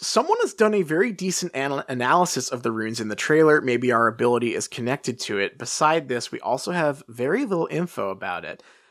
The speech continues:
Harry's protection against Voldemort is, according to Dumbledore, very old and powerful magic known as love. So it's impossible for Voldemort to touch him, but I highly doubt the main character's ability in this game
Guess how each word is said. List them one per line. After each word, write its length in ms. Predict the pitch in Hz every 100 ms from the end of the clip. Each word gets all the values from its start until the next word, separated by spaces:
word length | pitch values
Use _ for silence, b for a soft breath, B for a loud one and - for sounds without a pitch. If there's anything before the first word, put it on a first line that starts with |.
| b
Harry's 340 | - 165 262 -
protection 540 | 196 - 208 - 202
against 280 | 156 135 -
Voldemort 440 | 127 135 127 110
is, 120 | 110 107
according 440 | - 139 143 160
to 80 | 143 123
Dumbledore, 500 | 120 139 127 107 101
very 240 | 110 131
old 240 | 101 113
and 80 | 113
powerful 340 | 110 95 92 95
magic 460 | 113 123 113 98
known 200 | 98 92
as 180 | 98 107
love. 520 | 123 151 156 107 87 _ b b
So 160 | - 160
it's 160 | -
impossible 600 | - 190 - 180 202 -
for 220 | 170 165 147
Voldemort 300 | 143 147 139
to 100 | 143
touch 320 | - 165 -
him, 180 | 101 90
but 100 | -
I 80 | 117
highly 380 | 139 147 180
doubt 260 | 196 156 139
the 60 | 120
main 220 | 113 107
character's 500 | - 165 180 139 113
ability 440 | 107 101 101 101
in 140 | 98 98
this 160 | 95
game 420 | - 127 139 131